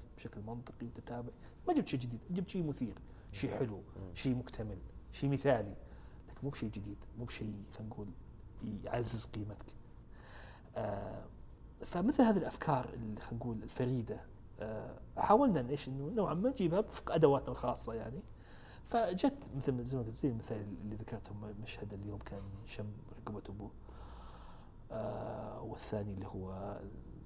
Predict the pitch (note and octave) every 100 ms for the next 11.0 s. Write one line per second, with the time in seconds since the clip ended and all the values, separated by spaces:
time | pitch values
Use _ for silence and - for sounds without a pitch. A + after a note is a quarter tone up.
0 | - A2+ F#2+ - F2+ G#2+ A2 G2 - -
1 | G2 F#2+ F2 - F2 A2 A#2 - C3+ -
2 | - D#3 C#3+ - C3 D3+ - - - F#3
3 | F3 - C#3+ C#3+ F#3 - E3 F3 D#3+ -
4 | F3+ G3+ G#3 G3 G#3 A3 - - - E3
5 | D3+ D3 C#3+ - D#3+ D#3+ B2 - D#3+ A#2
6 | A#2 A2+ G#2+ A#2 D#3+ G#3 B2+ - B2+ G#2
7 | G2 G#2 A#2 A#2+ C#3 G2 A2 D3+ - E3+
8 | F#3+ D#3 - - G2+ D#3 - D3 G#3 A#3
9 | B2+ D#3+ C#3+ C#3+ C#3+ D#3 D#3+ D3 C3 -
10 | C3 C#3 C3+ C3 - - - A2+ -